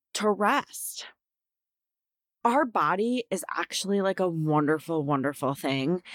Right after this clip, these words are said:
because, well, for lots of reasons, but because our bodies give us clues.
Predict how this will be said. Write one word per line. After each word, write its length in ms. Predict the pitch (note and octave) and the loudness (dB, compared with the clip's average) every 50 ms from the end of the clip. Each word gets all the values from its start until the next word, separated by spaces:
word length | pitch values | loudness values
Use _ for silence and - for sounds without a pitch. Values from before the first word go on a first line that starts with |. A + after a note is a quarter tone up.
| - - - - - - | -14 -14 -14 -10 -2 0
because, 680 | F#3+ F3+ - - - G#3 G3 F#3+ F3+ F3+ F3 - - _ - | 0 0 0 0 4 4 6 6 4 2 0 -4 -12 _ -8
well, 140 | G#3 F3+ E3 | -4 -4 -4
for 160 | - - D3 D3+ | -2 -2 0 0
lots 220 | D#3 D#3+ - - | 0 0 -2 -4
of 80 | C3+ D3 | -6 -4
reasons, 360 | C#3+ D3 - C#3 C3+ D#3+ - | -4 -4 -4 -4 -6 -6 -4
but 260 | - G#3+ F#3 D#3 - _ _ _ _ _ _ _ _ _ _ _ - _ - | 0 2 2 2 0 _ _ _ _ _ _ _ _ _ _ _ -16 _ -4
because 280 | A3 A3 A3+ G#3+ F#3+ - - - | -2 0 0 0 0 -4 -4 -2
our 220 | F3+ F#3 G#3 A3+ | 0 2 2 0
bodies 800 | G3+ F3+ D#3 D3+ D#3 D#3 E3 F3 F#3+ G3+ G#3+ A3 - - - - _ _ _ _ _ _ _ _ _ _ _ - | 0 0 0 0 2 2 2 2 4 4 2 2 0 -2 -8 -10 _ _ _ _ _ _ _ _ _ _ _ 0
give 280 | - A3 G#3+ G#3 F#3 - - | 4 4 4 4 0 -4 -2
us 360 | F#3+ E3+ F3 - - - - - _ - | -2 -2 -2 -2 -4 -10 -10 -12 _ -14
clues. 720 | - - - D#3+ E3 D#3 D3 A#2+ F#2+ - - - - - | -12 -6 0 2 4 4 4 2 0 -2 -4 -4 -6 -6